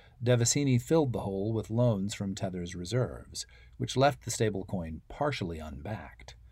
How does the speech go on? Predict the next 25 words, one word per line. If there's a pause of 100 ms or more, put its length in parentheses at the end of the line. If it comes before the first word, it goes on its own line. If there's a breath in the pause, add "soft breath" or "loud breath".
(420 soft breath)
In
February
twenty
nineteen, (320 soft breath)
Tether
revised
its
one-to-one
pledge, (280 soft breath)
changing
its
website
to
read, (400 soft breath)
"Every
Tether
is
always
one
hundred
percent
backed
by
our
reserves,